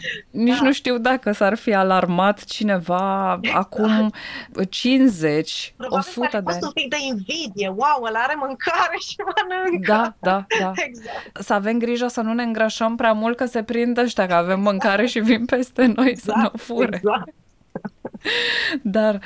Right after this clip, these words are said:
Speaker 1: da, e foarte important, cred eu, să normalizăm relația asta cu mâncarea, fiindcă peste tot în jur unde ne întoarcem,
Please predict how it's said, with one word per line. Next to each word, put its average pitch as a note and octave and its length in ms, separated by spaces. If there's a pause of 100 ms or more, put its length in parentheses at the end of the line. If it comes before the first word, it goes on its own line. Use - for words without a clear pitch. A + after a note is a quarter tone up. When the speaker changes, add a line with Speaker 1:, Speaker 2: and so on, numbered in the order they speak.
(260)
Speaker 1:
da, G3 280 (320)
e G#3 180
foarte C4 320
important, A#3 560
cred A3 360
eu, G#3 100
să A3+ 160
normalizăm F3+ 920
relația F#3+ 600
asta F#3+ 240
cu G3+ 160
mâncarea, F#3 840
fiindcă A#3 540
peste A3+ 520
tot A3+ 520
în G3+ 260
jur G3+ 480
unde G#3+ 400
ne G#3 100
întoarcem, G3+ 960